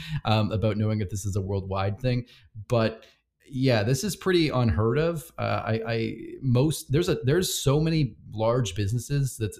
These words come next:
uh, you know, with the app economy and everything, where their entire business model is based on getting you to, like, sign up for a free trial, and then you forget to unsubscribe, and then they get all this money from you. <laughs> Um, and,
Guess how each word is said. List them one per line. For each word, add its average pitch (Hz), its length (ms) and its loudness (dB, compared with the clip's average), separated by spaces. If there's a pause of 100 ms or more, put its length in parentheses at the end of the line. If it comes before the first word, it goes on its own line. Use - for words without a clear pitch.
(160)
uh, 104 320 -2
you 107 80 -2
know, 104 100 -2
with 98 140 -4
the 104 140 -8
app 101 180 -4
economy 117 360 0
and 117 80 0
everything, 120 360 -2
where 104 100 -2
their 98 140 -2
entire 101 340 -2
business 95 360 -6
model 110 260 -4
is 95 60 -6
based 98 320 -10
on 92 180 -4 (420)
getting 104 200 -2
you 104 80 -2
to, 98 100 -4
like, 95 220 -4
sign 95 240 -4
up 95 100 -6
for - 180 -8
a 92 60 -6
free 95 180 -8
trial, 98 380 -4
and 95 80 -4
then 92 80 -4
you 92 140 -2
forget 95 540 -6 (340)
to 92 520 -4 (220)
unsubscribe, 101 1040 -2
and 101 120 0
then 98 340 -2
they 98 200 -4
get 95 180 -4
all 98 120 -4
this 95 200 -6
money 95 260 -2
from 113 220 0
you. 123 120 4 (120)
<laughs> 165 140 0 (280)
Um, 110 460 4
and, 110 360 2